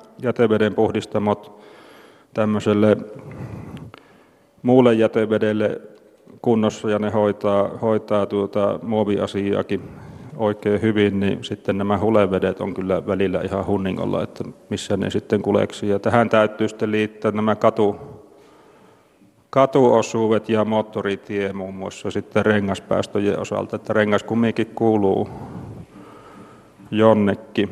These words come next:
Ja siitäpä onkin tuossa mulla seuraavaksi merkintä, että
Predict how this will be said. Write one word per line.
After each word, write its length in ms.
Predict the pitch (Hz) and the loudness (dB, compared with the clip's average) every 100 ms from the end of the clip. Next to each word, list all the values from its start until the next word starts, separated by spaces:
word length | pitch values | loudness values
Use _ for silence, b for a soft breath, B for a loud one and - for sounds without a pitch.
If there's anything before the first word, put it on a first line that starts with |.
| - | -4
Ja 100 | 110 | 0
siitäpä 420 | 117 120 120 117 | 0 2 2 4
onkin 280 | 110 113 110 | 2 0 0
tuossa 340 | 113 110 - | 0 0 0
mulla 220 | 110 113 | 0 2
seuraavaksi 680 | 110 117 113 107 101 104 - - - b b b b b b b b b _ _ _ - - | 4 4 4 4 2 0 -6 -16 -18 b b b b b b b b b _ _ _ -20 -6
merkintä, 640 | 120 117 113 120 117 117 101 | 0 2 2 2 4 4 4
että 300 | - - | 2 0